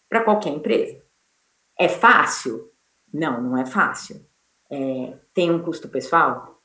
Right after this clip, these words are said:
Tem. Porque, como eu brinco, alguém tem que levantar o bastão, né? A síndrome de Joana d'Arc, né? Alguém tem que levantar o bastão até pra se reconhecer e ser reconhecido como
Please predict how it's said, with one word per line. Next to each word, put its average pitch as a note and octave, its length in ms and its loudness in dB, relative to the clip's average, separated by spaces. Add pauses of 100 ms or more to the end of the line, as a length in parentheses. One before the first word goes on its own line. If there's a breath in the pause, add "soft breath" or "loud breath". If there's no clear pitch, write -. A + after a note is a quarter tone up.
(340)
Tem. - 420 0 (240)
Porque, D#3 220 -6
como D3+ 220 -4
eu C#3 60 -4
brinco, D#3 260 -2
alguém F#3+ 400 4
tem A3+ 160 2
que A#3 80 -2
levantar G#3 400 4
o - 40 -2
bastão, D3+ 460 0
né? C3 220 -12 (920)
A D3+ 60 -2
síndrome D3+ 720 -2
de C#3 160 -10
Joana C#3 320 -4
d'Arc, B2+ 360 -4
né? B2+ 220 -4
Alguém F#3 800 2
tem F3 160 -2
que F#3+ 100 -6
levantar F3 720 2
o - 40 -4
bastão E3+ 460 -2
até - 300 2
pra A#3 220 0
se - 180 -4
reconhecer A#3 960 2
e D#3 80 -8
ser F3 180 -2
reconhecido E3+ 720 -4 (400 soft breath)
como G3+ 640 4